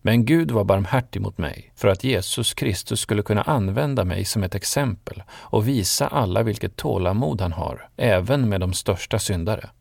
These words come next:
På så sätt kan också andra förstå att de kan få evigt liv. Äran tillhör Gud i evighet.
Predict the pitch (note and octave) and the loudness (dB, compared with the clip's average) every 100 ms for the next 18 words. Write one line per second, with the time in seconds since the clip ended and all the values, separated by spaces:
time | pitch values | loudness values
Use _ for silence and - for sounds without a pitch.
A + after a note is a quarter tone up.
0 | - A#2+ B2 E3 D#3 - G2 - A2+ A#2+ | -2 0 2 2 2 2 0 0 0 2
1 | - - - C#3+ F#2+ G#2+ B2+ A#2 - E2+ | 0 0 2 2 2 0 -2 -2 -4 -2
2 | F2 G2 A2 A#2+ - F2+ - A2+ F#2 G#2 | -2 0 0 2 0 -2 -2 -2 -2 -2
3 | - C3+ - G#2+ - _ - D3 A#2+ D3+ | 0 -2 -2 -8 -18 _ 2 6 6 4
4 | C#3 - G2 F#2+ A2 G2 B2 G2+ E2 - | 2 0 2 2 0 0 0 -2 -4 -2
5 | G2 E2+ - - - - | -2 -4 -6 -8 -10 -20